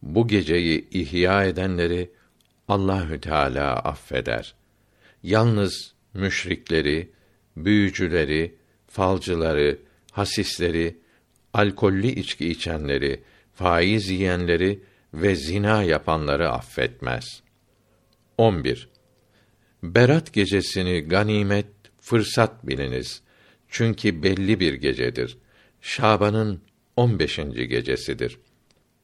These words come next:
Kadir gecesi çok büyük ise de hangi gece olduğu belli değildir. Bu gece çok ibadet yapınız.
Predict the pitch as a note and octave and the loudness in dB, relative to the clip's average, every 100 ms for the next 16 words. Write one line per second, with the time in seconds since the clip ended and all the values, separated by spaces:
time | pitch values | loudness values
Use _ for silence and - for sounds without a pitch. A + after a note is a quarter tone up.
0 | - - F2 A2+ G#2+ G2 F2 F2 - F2+ | -6 -2 4 4 6 2 4 0 0 0
1 | F2 - - C3 - F#2+ F#2+ A2+ G2+ G2 | -2 -4 -2 -2 -2 2 2 2 -2 0
2 | A2 G2+ G#2 G2+ - _ _ _ A#2+ C#3+ | 0 4 4 2 -6 _ _ _ 2 4
3 | A2+ G2 F2+ E2 F#2+ E2 E2 D2+ E2 C#2+ | 4 4 2 2 4 4 2 2 0 2
4 | D2 D#2 C#2+ D2 C#2+ C2+ B1 A1+ B1+ - | 2 0 0 -2 -2 -4 -4 -6 -6 -8
5 | _ _ _ _ _ _ - A#2+ G#2+ G2 | _ _ _ _ _ _ 2 4 6 4
6 | F2+ F#2+ - - C#3 - - D2+ C#2+ C2 | 4 2 0 4 4 4 -4 -2 -2 0
7 | C2+ - C2+ - B1+ A#1 - | 0 0 -4 -2 -6 -6 -10